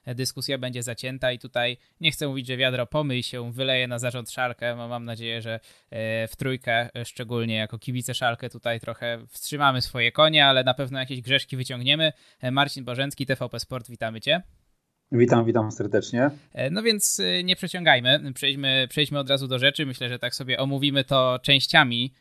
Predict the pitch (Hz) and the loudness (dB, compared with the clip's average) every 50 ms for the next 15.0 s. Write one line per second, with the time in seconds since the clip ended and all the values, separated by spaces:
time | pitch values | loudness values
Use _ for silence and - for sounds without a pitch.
0 | _ _ _ 113 110 110 107 107 110 107 107 107 110 107 107 127 127 - - 160 | _ _ _ -12 -10 -6 -6 -6 -6 -6 -8 -8 -6 -2 -2 0 0 2 0 2
1 | 139 143 139 139 - - 139 123 135 123 113 - 131 143 170 170 - - _ _ | 2 2 2 2 0 -4 -4 -4 -4 -4 2 6 6 6 6 4 0 -10 _ _
2 | _ _ - 131 117 117 113 113 113 113 113 113 113 117 113 113 113 113 - 143 | _ _ -14 -12 -10 -8 -6 -4 -4 -2 -2 -2 -2 -2 -4 -4 -6 2 8 10
3 | 147 147 143 - 180 190 214 220 - - - - - - _ _ - 147 151 156 | 10 10 10 6 2 2 2 2 -2 -6 -10 -18 -20 -20 _ _ -4 -2 0 0
4 | 165 175 180 196 196 190 190 208 208 170 135 127 123 127 - 143 - 143 131 - | 0 2 2 2 2 4 6 8 8 8 8 6 6 4 2 0 -4 -4 -4 -4
5 | - 147 - - 170 143 127 123 120 120 113 110 110 - 127 - 127 120 120 120 | -6 -8 0 2 2 2 4 2 2 2 0 -2 -4 -8 -2 2 2 2 2 2
6 | 120 123 123 123 117 110 - 117 - 123 117 117 - 120 - - - 117 120 - | 0 0 0 0 -2 -6 -8 -10 -10 -8 -8 -8 -8 -10 -10 -4 -2 -2 -2 2
7 | - 143 143 139 - _ _ _ _ - 147 135 131 131 135 131 131 127 123 120 | 4 4 2 2 0 _ _ _ _ 0 2 2 2 4 4 4 4 4 4 0
8 | - - 123 117 123 117 120 117 - 123 110 - 117 107 - 127 120 - - 117 | -2 -6 -8 -8 -8 -10 -10 -12 -14 -14 -14 -14 -14 -12 -10 -12 -12 -10 -12 -12
9 | 104 113 110 110 107 - _ - - _ _ _ - 110 110 110 107 113 113 113 | -6 -2 -2 -2 -2 -4 _ -20 -20 _ _ _ -12 -8 -4 -2 2 4 4 6
10 | 117 117 120 120 123 - _ _ - 120 117 - - - 123 117 - 107 107 110 | 6 4 2 0 -4 -10 _ _ -2 -2 -2 0 -4 -4 -4 -4 -4 -4 -4 -6
11 | 110 - _ _ _ _ _ _ - 110 110 110 110 104 110 120 127 123 127 131 | -6 -10 _ _ _ _ _ _ -12 -10 -8 -8 -8 -6 -4 -2 0 0 0 0
12 | - - 123 120 120 117 117 117 113 110 110 110 107 110 107 107 107 110 113 110 | -2 -6 -8 -10 -10 -8 -6 -6 -4 -4 -4 -4 -6 -6 -6 -8 -8 -10 -10 -12
13 | 110 113 117 120 117 117 - - 113 117 123 117 - - 123 120 113 113 113 110 | -10 -8 -6 -6 -6 -8 -10 -10 -8 -8 -8 -6 -6 -4 -4 -4 -4 -4 -8 -12
14 | - - - 117 113 104 117 104 101 101 - - 127 127 127 - 139 131 131 | -14 -16 -16 -14 -12 -12 -10 -10 -10 -10 -6 -4 -4 -4 -2 0 0 0 0